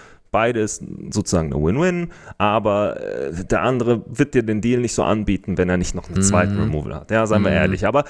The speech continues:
Speaker 1: vielleicht brauchst du diesen kurzen Moment, vielleicht musst du nochmal antappen damit. Ja, das ist aber dann halt vielleicht okay. Deswegen, es gibt ja dieses eine Sprichwort: der beste Deal ist, wenn beide Parteien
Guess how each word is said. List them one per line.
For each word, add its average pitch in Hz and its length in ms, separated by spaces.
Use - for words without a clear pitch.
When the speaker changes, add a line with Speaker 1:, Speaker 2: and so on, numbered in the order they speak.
Speaker 1:
vielleicht 202 420
brauchst 185 540
du 139 80
diesen 117 340
kurzen 104 320
Moment, 92 280
vielleicht 123 240
musst 180 260
du 131 60
nochmal 90 260
antappen 80 440
damit. 76 280
Ja, 170 160
das 233 160
ist 247 140
aber 220 100
dann 220 180
halt 220 200
vielleicht 214 280
okay. 87 360
Deswegen, 151 320
es 139 140
gibt 180 120
ja 156 60
dieses 139 160
eine 113 140
Sprichwort: 120 640
der 104 60
beste 151 340
Deal 123 260
ist, 123 200
wenn 98 100
beide 110 240
Parteien 95 560